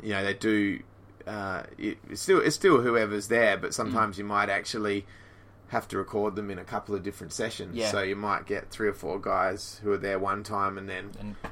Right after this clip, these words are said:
Speaker 1: you might get another layer the next time,
Speaker 2: Yeah.
Speaker 1: you know, to, to go over that. So, um, you still, you still have that effect, but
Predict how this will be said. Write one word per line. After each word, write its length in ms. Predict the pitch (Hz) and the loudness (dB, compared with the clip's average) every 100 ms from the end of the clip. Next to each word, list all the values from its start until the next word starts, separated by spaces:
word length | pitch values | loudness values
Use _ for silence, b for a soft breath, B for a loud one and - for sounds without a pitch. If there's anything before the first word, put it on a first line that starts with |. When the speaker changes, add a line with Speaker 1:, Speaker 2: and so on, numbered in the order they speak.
| - - | -6 -4
Speaker 1:
you 60 | 107 | 0
might 200 | 107 104 | 0 0
get 140 | 95 | -4
another 300 | 95 95 98 | -2 0 0
layer 460 | 98 95 95 90 - - - b b b - - | 2 2 2 0 -2 -8 -10 b b b -10 -6
the 80 | 104 | -4
next 260 | 107 - | -4 -4
time, 380 | 123 98 87 90 - - | -6 -4 -4 -6 -14 -8
Speaker 2:
Yeah. 220 | 120 107 | -4 -4
Speaker 1:
you 60 | 104 | -2
know, 180 | 95 92 | -4 -4
to, 300 | - 92 - - | -2 -2 -4 -6
to 120 | 104 | -6
go 300 | 90 98 101 | 0 2 4
over 180 | 104 101 | 2 0
that. 220 | 92 95 - | -4 -6 -8
So, 380 | - 104 92 90 B B B B B - | -2 0 2 -2 B B B B B -16
um, 480 | - 101 95 92 90 - | -8 -6 -6 -8 -12 -10
you 80 | 101 | -4
still, 360 | - 120 107 - | 2 4 2 -4
you 60 | 104 | -8
still 240 | - 104 | 0 2
have 220 | 104 95 | 2 2
that 140 | 98 90 | 2 0
effect, 380 | - 113 - 104 | 2 2 2 0
but 200 | 98 | -2